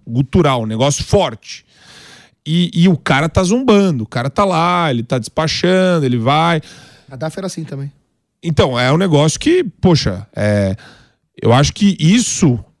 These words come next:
Speaker 1: ah, é o que o Emílio falou, né? Ele falou em tom metafórico do Salomão. O pavão depois vira, né? É, ele deixa de ser pavão em algum momento. É, não sei, é, v-, eu, eu acho que já pode ser chamado de ditadura.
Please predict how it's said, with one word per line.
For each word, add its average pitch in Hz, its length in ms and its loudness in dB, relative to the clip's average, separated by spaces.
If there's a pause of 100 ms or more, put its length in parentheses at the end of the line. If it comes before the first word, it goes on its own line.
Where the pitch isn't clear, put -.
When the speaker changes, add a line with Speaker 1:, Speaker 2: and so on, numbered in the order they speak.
Speaker 1:
ah, 139 280 2
é 120 60 2
o 127 80 4
que 151 100 -2
o 185 40 2
Emílio 190 180 0
falou, 175 380 2
né? 113 160 -2
Ele 104 100 -2
falou 135 420 2
em 120 120 -2
tom 135 180 0
metafórico 143 720 0
do 110 100 -4
Salomão. 127 520 2
O 107 60 -4
pavão 147 600 0
depois 175 420 0
vira, 208 500 0 (100)
né? 156 380 0 (600)
É, - 640 -6 (240)
ele 107 120 -4
deixa 165 320 2
de 165 80 -8
ser 190 120 -2
pavão 160 460 2
em 131 40 4
algum 123 180 2
momento. 117 560 0 (800)
É, - 260 -16
não 180 180 0
sei, 202 360 2
é, 139 120 2
v-, 135 340 -6 (840)
eu, 147 200 2
eu 196 180 4
acho 196 260 -2
que - 100 -4
já 202 120 2
pode 190 260 0
ser 202 120 -2
chamado 185 300 -2
de 156 100 -8
ditadura. 147 540 0